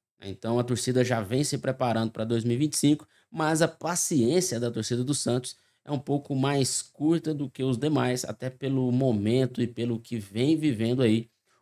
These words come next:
o time do Peixe. Essa é a verdade.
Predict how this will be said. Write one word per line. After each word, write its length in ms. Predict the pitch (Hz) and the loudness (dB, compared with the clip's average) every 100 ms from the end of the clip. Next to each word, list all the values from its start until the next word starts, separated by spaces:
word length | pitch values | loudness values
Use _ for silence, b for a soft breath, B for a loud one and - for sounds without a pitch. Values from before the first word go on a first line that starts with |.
| _ | _
o 140 | 240 233 | -6 -6
time 580 | - 147 143 143 143 _ _ | -2 4 4 4 0 _ _
do 360 | 113 113 165 165 _ | -12 -2 -2 -2 _
Peixe. 560 | 117 104 - - - 98 | -2 -2 -2 -8 -10 -6
Essa 380 | 120 - 127 | -6 -2 -2
é 120 | 123 120 | 0 -2
a 60 | |
verdade. 760 | 123 139 110 92 - - - | 0 -2 -2 -4 -8 -14 -16